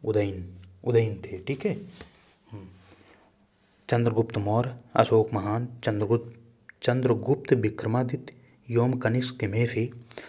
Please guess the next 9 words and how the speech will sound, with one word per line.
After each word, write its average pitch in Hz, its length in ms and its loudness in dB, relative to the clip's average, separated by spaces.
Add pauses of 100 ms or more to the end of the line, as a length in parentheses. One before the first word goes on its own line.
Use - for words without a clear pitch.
(200)
पाटलिपुत्र 113 640 2
को - 160 4
जिस 123 280 4
शासक 104 340 2
ने 120 180 -2
सर्वप्रथम 131 580 2
अपनी 120 260 -2
राजधानी 110 520 -2
बनाया 104 340 -4